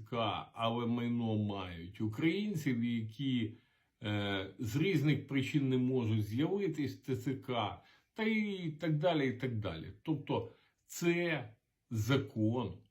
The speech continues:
про мародерство. Це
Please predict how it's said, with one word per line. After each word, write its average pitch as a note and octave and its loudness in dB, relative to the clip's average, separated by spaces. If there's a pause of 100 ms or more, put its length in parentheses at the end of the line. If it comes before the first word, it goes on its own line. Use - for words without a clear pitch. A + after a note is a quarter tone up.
(280)
про G2+ 0 (220)
мародерство. G2+ -2 (400)
Це A2 0